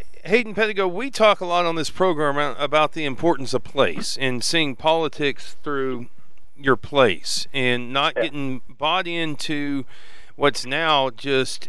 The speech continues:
Speaker 1: uh, such an eccentric and makes my head work,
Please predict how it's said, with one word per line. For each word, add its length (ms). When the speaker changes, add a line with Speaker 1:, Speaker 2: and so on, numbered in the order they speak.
Speaker 1:
uh, 60
such 520
an 100
eccentric 1040
and 240
makes 240
my 220
head 320
work, 300